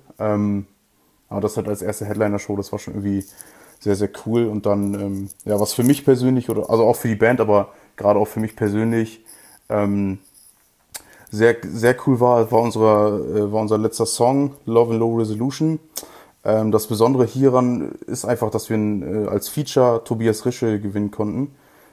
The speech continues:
Äh, das ist der Sänger von Novelis aus Frankreich. Äh, viel, für mich viel wichtiger aber, dass der ehemalige Shouter von Alaska war. Die haben sich mittlerweile aufgelöst,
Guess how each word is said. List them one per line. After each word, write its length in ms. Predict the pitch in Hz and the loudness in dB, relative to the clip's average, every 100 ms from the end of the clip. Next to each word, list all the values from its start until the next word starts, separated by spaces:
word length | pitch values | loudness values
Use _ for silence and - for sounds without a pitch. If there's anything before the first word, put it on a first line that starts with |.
| - | -6
Äh, 200 | 98 104 | -2 0
das 180 | 104 - | -2 -6
ist 200 | 101 - | -8 0
der 360 | 104 101 95 - - _ | 2 2 -2 -6 -20 _
Sänger 360 | - 107 120 123 | -4 0 0 0
von 220 | - 107 | -2 -2
Novelis 640 | 113 147 156 160 160 - | 0 0 0 -2 -4 -10
aus 220 | - 104 | -10 -8
Frankreich. 640 | - 123 139 131 139 143 - - - - - - | -4 -2 0 2 2 -2 -16 -20 -20 -20 -20 -2
Äh, 280 | 104 110 107 | 2 4 2
viel, 560 | - - - - 110 | 0 -14 -16 -6 -4
für 140 | 107 117 | 0 2
mich 180 | 151 - | 2 4
viel 160 | 139 | 4
wichtiger 340 | 147 156 135 123 | 4 2 4 6
aber, 140 | 120 | 4
dass 220 | 113 - | 2 -2
der 360 | 117 107 107 - - - 50 | 2 4 4 2 -6 -14 -12
ehemalige 600 | - 120 127 117 117 113 | -2 2 4 4 2 0
Shouter 420 | 107 - 117 135 117 | -2 -2 0 0 0
von 200 | 120 107 | -2 0
Alaska 440 | 107 135 - 98 | 2 0 0 0
war. 160 | 101 110 | 2 2
Die 60 | |
haben 100 | 110 | 0
sich 120 | 110 - | 0 0
mittlerweile 320 | 117 110 110 | 2 2 2
aufgelöst, 840 | 143 - 143 131 131 160 - | 0 0 2 4 2 0 -4